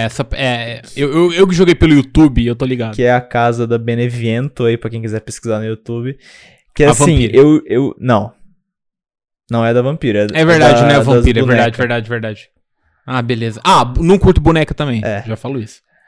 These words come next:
Speaker 1: Ah,
Speaker 2: O
Speaker 1: peraí, peraí, desculpa, Henrique, Henrique, Henrique,
Speaker 2: Hum.
Speaker 1: per-, perdão, perdão, perdão, é que vocês vão rir, que você falou boneca. Deu aquela treta com o Chuck que eu contei, lembra?
Speaker 2: Sim.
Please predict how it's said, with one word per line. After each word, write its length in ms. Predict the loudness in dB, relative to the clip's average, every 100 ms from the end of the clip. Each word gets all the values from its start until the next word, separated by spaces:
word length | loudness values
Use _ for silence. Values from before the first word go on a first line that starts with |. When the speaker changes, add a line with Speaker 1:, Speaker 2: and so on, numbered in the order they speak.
| _ -10 2
Speaker 1:
Ah, 160 | 2 4
Speaker 2:
O 40 |
Speaker 1:
peraí, 160 | 4 6
peraí, 180 | 4
desculpa, 340 | 2 2 2 6
Henrique, 320 | 6 6 6
Henrique, 280 | 6 6 6
Henrique, 260 | 4 4
Speaker 2:
Hum. 60 | 2
Speaker 1:
per-, 300 | 2 2 0 2
perdão, 320 | 4 6 6
perdão, 360 | 6 4 2 -2 -10 -6
perdão, 280 | 0 2 0
é 100 | -2
que 80 | -2
vocês 120 | 0 0
vão 100 | 0
rir, 220 | 0 -4 -10 _ _
que 60 | -8
você 60 |
falou 140 | -6 -2
boneca. 440 | 0 0 -4 -10 -20 -20 -20 -20 _ _ _ _ _ _ _ _ _ -10 2
Deu 160 | 4
aquela 260 | 4 4 4
treta 260 | 4 2 2
com 80 |
o 40 | 2
Chuck 340 | 6 4 4
que 80 | -4
eu 40 | -2
contei, 340 | 0 2 0
lembra? 320 | 2 0 0
Speaker 2:
Sim. 340 | -4 -6 -8